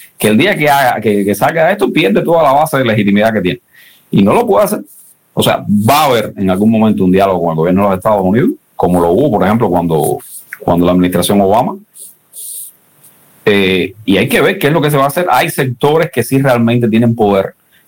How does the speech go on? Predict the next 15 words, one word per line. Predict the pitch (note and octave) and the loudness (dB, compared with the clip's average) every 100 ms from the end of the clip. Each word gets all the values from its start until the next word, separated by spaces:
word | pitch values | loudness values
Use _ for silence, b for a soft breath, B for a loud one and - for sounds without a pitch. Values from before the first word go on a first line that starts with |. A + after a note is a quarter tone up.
| - | -4
porque | F#2+ F#2+ | 0 2
muchos | A2 C#3+ D3+ | 2 2 2
de, | D3+ | 2
de | B2+ A#2 A2 | 2 2 0
nos-, | A2 B2 | -2 -2
de | A2 | 0
aquí | G2+ C3+ D3+ | 0 0 0
no | A#2+ A2 | 2 2
tenemos | A#2+ C3 C3+ | 2 0 0
ningún | B2 G#2 G#2+ B2 C3+ | 0 2 2 2 2
poder | A2+ G#2+ A#2 | 2 2 0
de | G2+ F2+ E2+ | 0 0 0
ejercer | F2+ F2+ A#2+ | -2 -2 0
ninguna | G#2+ A2 | 2 2
influencia | A2 G#2 G#2+ G#2+ | 0 0 0 -2